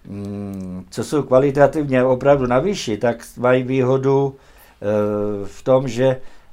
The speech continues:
mají, eh, vyvinutý smysly trošičku,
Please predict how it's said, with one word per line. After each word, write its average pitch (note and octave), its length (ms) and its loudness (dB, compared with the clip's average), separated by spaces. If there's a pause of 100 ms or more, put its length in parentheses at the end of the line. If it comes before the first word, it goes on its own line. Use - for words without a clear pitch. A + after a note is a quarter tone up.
mají, A#2+ 440 2
eh, A2 100 0 (460)
vyvinutý C#3 760 -2
smysly C3+ 500 -2
trošičku, C#3+ 840 -4